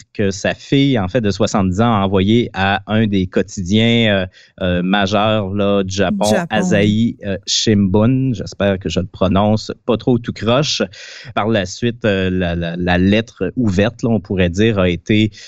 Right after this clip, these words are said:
Speaker 1: euh, prise en photo et envoyée à de nombreuses reprises sur Twitter. Euh, ça a été retweeté, aimé, euh, à profusion. Et,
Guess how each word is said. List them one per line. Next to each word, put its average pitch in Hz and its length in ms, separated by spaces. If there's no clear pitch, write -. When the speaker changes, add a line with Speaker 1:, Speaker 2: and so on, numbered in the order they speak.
Speaker 1:
euh, 85 800
prise 113 220
en 101 100
photo 117 440
et 120 160
envoyée 104 680
à 98 160
de 104 120
nombreuses 110 520
reprises 98 640
sur 104 280
Twitter. 113 600
Euh, 85 600
ça - 500
a 78 40
été 82 200
retweeté, 95 800
aimé, 104 640
euh, 87 260
à 87 120
profusion. 95 880
Et, 107 380